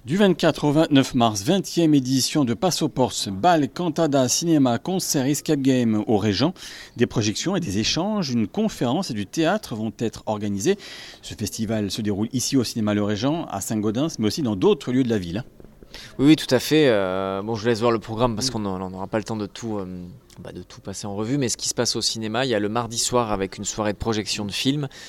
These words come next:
Speaker 2: autour, euh, de films. Enfin, c'est des films culinaires autour de la gastronomie, on va dire, euh, en occitan avec des, des, des plats typiques. Donc, il y aura deux films et puis il y a des échanges entre les films. Euh, c'est toujours des soirées, euh, très sympas, très animées puisqu'il y a aussi les, les protagonistes des films qui sont là.
Speaker 1: Mm.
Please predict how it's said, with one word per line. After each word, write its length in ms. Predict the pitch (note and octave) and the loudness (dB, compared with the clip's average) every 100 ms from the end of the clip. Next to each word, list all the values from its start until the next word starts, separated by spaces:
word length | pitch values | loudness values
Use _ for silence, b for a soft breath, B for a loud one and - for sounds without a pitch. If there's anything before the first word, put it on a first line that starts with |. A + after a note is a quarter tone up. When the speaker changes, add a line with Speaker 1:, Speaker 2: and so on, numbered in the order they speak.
| B B | B B
Speaker 2:
autour, 500 | - A#2 - C#3 A#2+ | 0 0 4 6 8
euh, 560 | A2 G2+ G2 F#2+ F#2 F#2+ | 8 8 6 4 2 0
de 120 | G#2 | -2
films. 240 | - A2 | -6 -4
Enfin, 180 | G2+ A2 | -4 -4
c'est 80 | G2+ | -2
des 80 | A2+ | -2
films 180 | - B2 | -2 -4
culinaires 400 | - B2 A2 A#2+ | -2 0 2 2
autour 180 | A2+ | 0
de 40 | A2 | -2
la 320 | G2+ F#2+ F#2 | -2 -2 -2
gastronomie, 720 | G2+ G#2 - A#2+ A2 G#2+ A#2+ | -2 -4 -2 -2 0 0 2
on 60 | G#2+ | 2
va 120 | G2+ | 2
dire, 360 | G#2 A2 G2 - B B B B B | 2 0 0 -4 B B B B B
euh, 240 | G#2 G2 F#2+ | -2 0 2
en 160 | G#2 | 2
occitan 440 | G#2 - G#2 A2 A2 | 2 0 2 4 4
avec 220 | G2 F#2+ | 4 0
des, 220 | F#2 F2+ | -2 -2
des, 120 | F#2 | -4
des 200 | F2+ F#2+ | -4 -4
plats 180 | - G#2+ | 2 2
typiques. 540 | - G#2+ - B2 - C3+ B B B | 2 -4 -2 -2 -2 -4 B B B
Donc, 140 | G#2+ - | -8 2
il 60 | |
y 20 | |
aura 140 | A#2 G#2 | 6 8
deux 160 | A2+ | 8
films 460 | C3+ - C3 C#3+ D3 | 6 4 6 6 6
et 60 | A2 | 2
puis 120 | - | 2
il 40 | |
y 20 | |
a 40 | G#2+ | 2
des 220 | G#2 G#2+ | 2 4
échanges 320 | A2 - A#2 | 4 4 4
entre 240 | G#2+ F#2 G#2+ | 2 2 2
les 120 | G#2 | 2
films. 600 | - C3+ C3+ C#3+ D3 D3+ B B B B | 2 4 6 6 4 -2 B B B B
Euh, 720 | G#2+ G#2 G2+ F#2+ G2 G2 G2 G2 | -4 0 0 0 0 0 0 -2
c'est 140 | - | -4
toujours 200 | F#2+ B2 | -2 0
des 80 | A2 | 2
soirées, 380 | G2+ G#2+ G#2 G#2 | 2 2 4 4
euh, 720 | F2 E2 E2 E2+ E2+ F2 F2+ | 4 2 0 -2 -6 -6 -8
très 220 | - A#2+ | -4 0
sympas, 380 | A2+ A2+ G2 A#2 | 2 2 4 4
très 240 | - B2 | 4 2
animées 360 | A#2 A2 A2 A#2+ | 2 2 2 2
puisqu'il 300 | B2+ - - | 0 -4 0
y 20 | |
a 40 | G2 | 0
aussi 200 | F#2 - | 0 0
les, 220 | G2 F2 | 0 0
les 140 | F2+ | -2
protagonistes 520 | - G#2 A2 G#2+ G#2+ | -6 0 2 2 2
des 80 | G#2 | 0
films 220 | G2+ - | -2 -6
qui 160 | G2+ G#2+ | -6 -2
sont 180 | - G2+ | 0 2
là. 240 | G2+ | 2
Speaker 1:
Mm. 40 | A#2 | 0